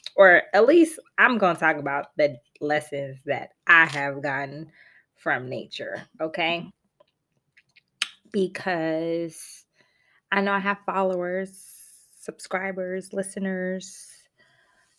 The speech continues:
community all over the world.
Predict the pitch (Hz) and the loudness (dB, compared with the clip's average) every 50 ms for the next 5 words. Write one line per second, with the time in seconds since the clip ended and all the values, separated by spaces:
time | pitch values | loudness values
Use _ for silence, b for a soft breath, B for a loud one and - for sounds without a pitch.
0 | _ _ - - 214 208 202 196 196 196 190 190 196 190 190 190 190 B B B | _ _ -8 -4 -2 0 0 0 0 0 -2 -2 -2 -4 -4 -4 -6 B B B
1 | B B B B B B B B B B _ - 202 196 196 190 196 196 196 185 | B B B B B B B B B B _ -8 -6 -4 -4 -2 -2 -2 -2 -4
2 | 190 190 196 202 190 160 147 151 165 190 220 214 - | -4 -6 -6 -6 -6 -6 -8 -8 -10 -10 -12 -12 -16